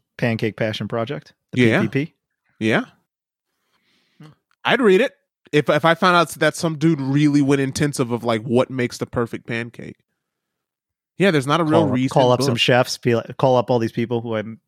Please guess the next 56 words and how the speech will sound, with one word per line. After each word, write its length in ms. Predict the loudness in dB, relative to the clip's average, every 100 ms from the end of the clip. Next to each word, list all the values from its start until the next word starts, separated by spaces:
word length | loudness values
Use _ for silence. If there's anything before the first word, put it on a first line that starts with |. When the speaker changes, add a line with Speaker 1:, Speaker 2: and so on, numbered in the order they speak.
| -8
Speaker 1:
made 240 | -6 -4
recipes 360 | -6 -8 -10 -8
with 200 | -10 -10
and 100 | -12
be 80 | -10
like, 240 | -10 -8
Speaker 2:
Yeah. 220 | -6 -6 -8 _ _ _ _ _ _ -16
Speaker 1:
"Yeah, 180 | -16 -16 _ _ -8
what's, 380 | -8 -8 -10 -14 _
what's 200 | -6 -4
the 80 | -2
deal? 340 | 0 0 0 _
How 140 | -2
do 60 | 0
we 80 | 2
do 200 | 2 2
it? 120 | 0
Speaker 2:
Yeah. 60 | -2
Speaker 1:
Am 100 | -2
I 60 | -2
close 360 | 2 2 2 0
to 100 | -4
the 80 | -4
secret?" 460 | -2 -2 -2 -8 _ _ _ _ _
And 100 | 0
then 380 | 2 4 2 -2 -6
you 80 | -4
discover 540 | -2 0 0 0 -2 -4
Pancake 340 | -2 -2 -2 -2
Jesus. 480 | -2 -2 -6 -12 -16 _ _ _
Speaker 2:
Look 120 | -12 -8
at 60 |
Speaker 1:
Or 80 | -4
Speaker 2:
that. 80 | 0
Speaker 1:
Pancake 360 | 0 0 -4 -2
God. 320 | -2 -2 -6 -14 _ _ _ -4
Speaker 2:
Pan-, 300 | -4 -4 -6
Pancake 480 | -4 -4 -4 -4 -6 -10
Nirvana 500 | -6 -2 -2 -4 -8 -16 _ _
is 120 | -6
what 80 | -4
it 40 |
would 80 | -4
be. 80 | -2
Speaker 1:
Yeah, 220 | 0 0
Speaker 2:
The 80 | 0
Speaker 1:
that's 220 | 2 2
it. 20 | -2
Speaker 2:
ultimate 160 | -4
Speaker 1:
That's 220 | -2 -4 -4
what 60 |
I'm 80 | -10
talking 260 | -12 -14 -14
about. 200 | -14 -8
Yeah. 120 | -6
Speaker 2:
Yes. 240 | -6 -10